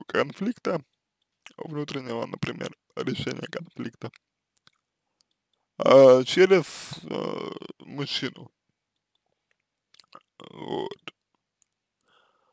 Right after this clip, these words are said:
Как, э, мне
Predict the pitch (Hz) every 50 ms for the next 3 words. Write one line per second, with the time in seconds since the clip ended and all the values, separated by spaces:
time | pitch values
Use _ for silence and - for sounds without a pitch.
0 | _ _ _ _ _ _ _ _ _ _ _ _ _ _ _ _ _ _ _ _
1 | _ _ _ _ _ _ _ _ _ _ _ _ _ _ _ _ _ - - -
2 | - - - - - 214 208 190 - - - - 202 196 196 196 196 196 190 190
3 | 190 196 202 202 190 165 151